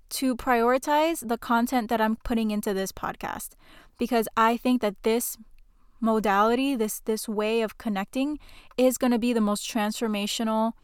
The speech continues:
way for me to support you and coach you essentially in your everyday life. So I sincerely hope that you show up, that you subscribe.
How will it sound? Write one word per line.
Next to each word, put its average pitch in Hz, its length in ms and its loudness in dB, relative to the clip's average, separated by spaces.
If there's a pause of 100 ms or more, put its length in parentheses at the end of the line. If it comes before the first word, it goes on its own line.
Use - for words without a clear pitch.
(420)
way 226 380 4
for 233 240 0
me 220 220 2
to 208 480 0
support 226 420 -2
you 202 420 0 (380)
and 196 480 -2 (380)
coach 247 360 0
you 185 200 -2
essentially 190 720 -4 (120)
in 214 160 0
your 208 140 -2
everyday 202 340 -2
life. - 520 -6 (360)
So 233 480 2
I 226 320 4
sincerely 311 800 0
hope 233 260 0
that 214 120 -6
you 208 100 -6
show 214 240 -2
up, 202 200 0
that 208 100 -2
you 202 100 -4
subscribe. 240 960 2